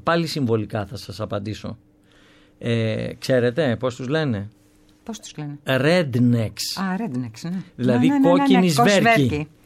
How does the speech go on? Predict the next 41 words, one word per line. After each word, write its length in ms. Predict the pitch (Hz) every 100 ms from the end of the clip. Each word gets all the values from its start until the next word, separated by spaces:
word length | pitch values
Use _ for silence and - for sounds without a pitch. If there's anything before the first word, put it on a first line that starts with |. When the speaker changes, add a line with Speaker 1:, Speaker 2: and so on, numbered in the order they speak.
| -
Speaker 2:
Κόκκινοι 320 | - 220 220 214
αυγένες, 480 | 170 180 147 139
ναι. 80 | 175
Speaker 1:
Μπράβο, 480 | 156 156 156 107 110 -
διότι 640 | 120 143 147 139 123 139
Speaker 2:
Λεμοί, 320 | 131 175 180
Speaker 1:
α, 120 | -
Speaker 2:
για 180 | 123 123
την 120 | 123 127
ακρίβεια. 240 | 139 143
Speaker 1:
λεμοί. 600 | 143 147 156 156 117 -
Speaker 2:
Μμ. 120 | - 147
Speaker 1:
Α, 20 |
εγώ 240 | 127 139
το 100 | 151
είπα 320 | 151 151 147 -
Speaker 2:
Ναι, 80 | 208
ναι, 60 |
Speaker 1:
χοντρά 220 | 220 143
Speaker 2:
ναι, 60 | 135
Speaker 1:
για 80 | -
Speaker 2:
ναι, 80 | 180
Speaker 1:
να 60 |
Speaker 2:
ναι. 60 | 175
Speaker 1:
συνεννοηθούμε. 760 | 160 165 151 147 185 156 120
Speaker 2:
Ναι. 100 | 95 - _ _ _ _ 139
Speaker 1:
Ε, 400 | 127 123 123 151
έχουμε 420 | - 156 147 156
δει 140 | 127 185
και 140 | 160
τους 140 | 147 135
αγρότες 420 | 107 131 127 120
στην 140 | 131
Ελλάδα 420 | 117 117 120 151
που 120 | 151 160
έχουν 220 | 143 165
χαρακωμένους 840 | 160 139 135 135 131 175 165 135
βέρκους 540 | 120 175 127 107 98 - -
και 120 | - 135
Speaker 2:
Μμ. 40 |
Speaker 1:
λέμε, 280 | 147 151